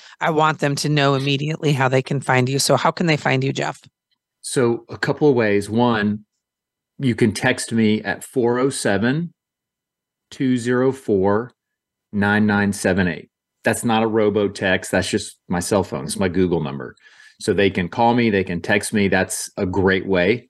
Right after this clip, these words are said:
Speaker 2: to get access to me right away. You're not gonna be enrolled in some text messaging spam alert. It's my
Speaker 1: <laughs>
Speaker 2: actual number. Um, <clears throat> and then they can also find me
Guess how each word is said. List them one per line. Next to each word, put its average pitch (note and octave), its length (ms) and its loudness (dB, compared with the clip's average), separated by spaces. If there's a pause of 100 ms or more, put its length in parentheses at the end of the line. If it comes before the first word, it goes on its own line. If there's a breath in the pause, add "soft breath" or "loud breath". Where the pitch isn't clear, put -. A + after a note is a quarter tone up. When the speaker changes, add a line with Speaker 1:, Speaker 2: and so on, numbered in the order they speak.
Speaker 2:
to G#2+ 100 -2
get F#2 200 0
access F2 420 -2
to A2 140 0
me F#2+ 80 2
right F2+ 200 2
away. F#2 400 2
You're F#2 180 -4
not F#2 360 2
gonna G#2+ 160 2
be G2+ 160 2
enrolled F2+ 460 2
in E2 80 -4
some F2 520 -6
text - 300 -4
messaging F#2 680 0 (240)
spam G2 640 0 (140)
alert. A2+ 460 0
It's - 340 -14
my E2+ 240 -4
Speaker 1:
<laughs> - 20 2
Speaker 2:
actual F2 380 0
number. F#2+ 420 0 (720 loud breath)
Um, G#2 420 0
<clears throat> - 40 -8
and E3+ 440 2
then B2+ 140 2
they A#2+ 120 0
can A#2 160 -2
also A2 360 0
find A2 360 2
me G#2 240 0